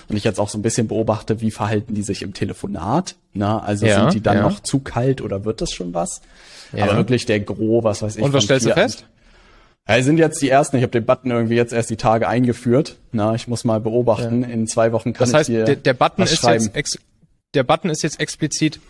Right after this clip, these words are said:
Speaker 2: kalte Ad, Kurztraining gucken, Telefonat buchen.
Speaker 1: Genau.
Speaker 2: Das ist
Speaker 1: Und
Speaker 2: sozusagen
Speaker 1: der
Speaker 2: der Flow, ne?
Speaker 1: Genau, und der Telefonat-Button ist jetzt ein anderer, der geht in einen anderen, sonst hab ich das alles in eins gechannelt und jetzt geht es einen
Speaker 2: Ah,
Speaker 1: anderen
Speaker 2: okay.
Speaker 1: Strang und jetzt kriege ich
Speaker 2: Verstanden.
Speaker 1: das erst sozusagen mit. Aber fast alles,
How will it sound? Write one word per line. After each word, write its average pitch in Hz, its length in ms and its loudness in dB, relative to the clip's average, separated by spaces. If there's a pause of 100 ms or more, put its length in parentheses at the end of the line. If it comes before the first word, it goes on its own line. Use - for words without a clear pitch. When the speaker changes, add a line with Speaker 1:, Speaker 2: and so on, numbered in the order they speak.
Speaker 2:
kalte - 480 0
Ad, 220 280 0 (420)
Kurztraining 190 720 0
gucken, 190 420 -2 (640)
Telefonat 139 680 0 (200)
buchen. 139 260 4
Speaker 1:
Genau. 113 140 4
Speaker 2:
Das 135 160 2
ist 139 160 -4
Speaker 1:
Und 131 100 2
Speaker 2:
sozusagen 110 200 4
Speaker 1:
der 110 100 4
Speaker 2:
der 107 80 4
Flow, 107 180 0
ne? 147 140 -4 (140)
Speaker 1:
Genau, 110 240 2
und 110 120 0
der 104 120 0
Telefonat-Button 107 1040 -2
ist 104 180 -4
jetzt 104 200 -4
ein 110 60 -10
anderer, 110 300 0
der 104 140 -2
geht 104 180 -4
in 104 120 -4
einen 98 120 -6
anderen, 110 300 -2
sonst 107 200 -4
hab 107 120 -4
ich - 80 -16
das 104 160 -6
alles 107 260 -2
in 101 140 -6
eins 110 320 -4
gechannelt 120 540 -2
und 104 100 -4
jetzt 101 200 -4
geht 107 140 -6
es 101 120 -10
einen - 80 -8
Speaker 2:
Ah, 85 40 -2
Speaker 1:
anderen 104 260 2
Speaker 2:
okay. 101 100 -2
Speaker 1:
Strang 120 420 -2 (320)
und 104 100 -12
jetzt 104 160 -2
kriege - 120 -4
ich 104 100 0
Speaker 2:
Verstanden. 101 140 0
Speaker 1:
das 104 140 -2
erst 107 220 -2
sozusagen 104 420 -4
mit. 123 280 0 (460)
Aber 98 180 0
fast - 360 -4
alles, 110 500 -2